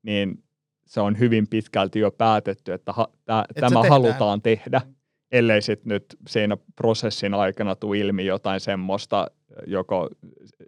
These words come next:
Speaker 1: siitä itse yhtiöstä tai sit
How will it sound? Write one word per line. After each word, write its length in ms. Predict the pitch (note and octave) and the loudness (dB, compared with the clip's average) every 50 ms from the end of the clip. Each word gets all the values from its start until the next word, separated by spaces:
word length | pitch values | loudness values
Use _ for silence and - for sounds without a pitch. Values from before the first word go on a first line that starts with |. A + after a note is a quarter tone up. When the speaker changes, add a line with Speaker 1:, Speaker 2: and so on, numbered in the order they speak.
| _ - - - - _ - - | _ -20 -20 -20 -20 _ -20 -20
Speaker 1:
siitä 340 | - - G2+ F#2+ - G2+ F#2+ | -16 -10 -8 -6 -2 0 0
itse 400 | G2 G2+ G2 - - G#2 F#2+ F#2+ - | 0 0 -2 -2 -4 -2 -2 -2 0
yhtiöstä 720 | A#2 A2+ A2+ G#2+ - - A#2 G#2+ G#2 G2+ - - - F#2+ | 0 0 0 0 -2 -2 0 2 2 2 0 -2 -6 -6
tai 260 | - - F#2+ F#2 G2 | -4 -2 -2 -2 -2
sit 300 | - - G2 F#2+ - _ | -2 -4 -6 -6 -6 _